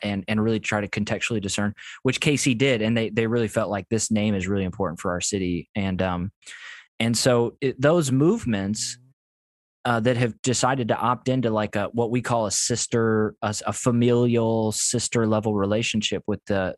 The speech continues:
the world, like, international collective of underground movements, are basically just opting into shared values, uh, the, the, that are represented in the Underground Manifesto, and,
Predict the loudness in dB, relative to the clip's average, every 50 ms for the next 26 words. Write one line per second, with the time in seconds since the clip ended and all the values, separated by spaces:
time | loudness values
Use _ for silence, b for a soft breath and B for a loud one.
0 | _ -6 -4 -2 0 0 -2 -4 -6 -6 -4 -2 -2 -2 -2 -4 -4 -4 -4 -4
1 | -2 -2 0 0 0 0 -2 -2 -2 -2 -2 0 0 0 0 -2 -2 -4 -6 -6
2 | -4 -2 -2 -2 -4 -2 -4 -4 -4 -4 -2 -2 -2 -2 -2 -2 -2 -2 -2 0
3 | 0 0 0 -2 -2 -4 -6 -8 _ B B B B B B B -2 0 2 4
4 | 4 4 4 2 2 -2 0 2 2 2 4 2 0 0 -2 -2 -2 -2 -2 -2
5 | 0 0 2 2 2 2 2 0 0 0 0 0 2 2 2 0 -2 -6 _ _
6 | _ b b b _ _ -2 -2 0 2 2 2 2 2 0 0 0 0 2 2
7 | 2 2 2 2 4 2 2 0 -2 -6 -10 -12 _ -6 -2 0 0 0 0 0
8 | -2 -2 -2 -2 -2 -2 -2 -2 -4 -6 -2 0 0 2 2 4 2 2 2 2
9 | 0 0 0 0 2 2 2 2 2 2 2 0 0 0 0 0 0 0 0 0
10 | 0 0 0 -2 -2 -2 -2 -2 -2 -2 -2 -4 _ B B B B B B B
11 | B _ _ -4 -2 0 0 0 0 0